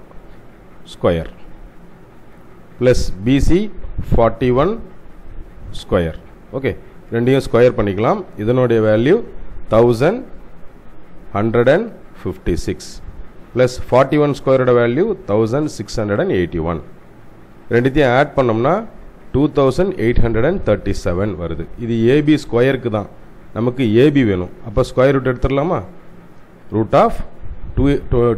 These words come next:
two thousand, eight thousand, eight hundred and thirty-seven. Okay,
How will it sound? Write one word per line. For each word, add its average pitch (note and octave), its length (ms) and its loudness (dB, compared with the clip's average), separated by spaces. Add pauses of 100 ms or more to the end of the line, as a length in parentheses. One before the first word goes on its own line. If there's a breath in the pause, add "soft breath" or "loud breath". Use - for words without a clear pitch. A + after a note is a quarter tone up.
(560)
two D3+ 180 2
thousand, D#3 300 6 (300)
eight B2 180 0
thousand, C3+ 240 0 (440)
eight C3 140 0
hundred C#3 220 2
and A3 140 -4
thirty-seven. F#2+ 560 -4 (1080)
Okay, C3 140 0